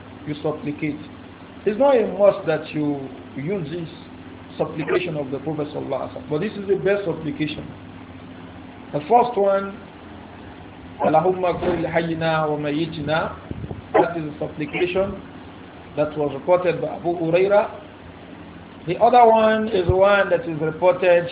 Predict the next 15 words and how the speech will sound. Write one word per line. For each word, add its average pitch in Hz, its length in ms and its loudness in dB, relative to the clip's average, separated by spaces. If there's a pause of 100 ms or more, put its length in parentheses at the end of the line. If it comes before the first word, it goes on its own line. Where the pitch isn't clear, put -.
(120)
or 147 260 2
was 135 80 -10
reported 175 560 0
by 170 480 4 (560)
Auf 180 480 4 (140)
bin 151 200 -4
Malik 175 420 0 (160)
al-Ashja'i 156 1080 2 (3500)
radiyallahu 147 760 4
anhu. 139 320 0 (1300)
So 220 100 2
in 208 180 4
that 247 280 4
one, 202 500 4 (1300)
uh, 170 760 10